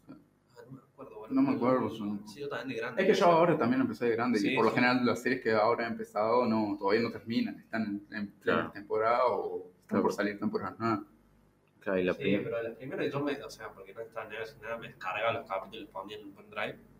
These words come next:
Speaker 3: Sí, no,
Speaker 1: Sí,
Speaker 3: yo eso no.
Speaker 1: Arrow. Porque Arrow es vieja, boludo.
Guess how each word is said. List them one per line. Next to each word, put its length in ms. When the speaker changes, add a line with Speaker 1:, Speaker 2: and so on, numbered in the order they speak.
Speaker 3:
Sí, 220
no, 140
Speaker 1:
Sí, 60
Speaker 3:
yo 100
eso 180
no. 80
Speaker 1:
Arrow. 800
Porque 160
Arrow 180
es 60
vieja, 380
boludo. 460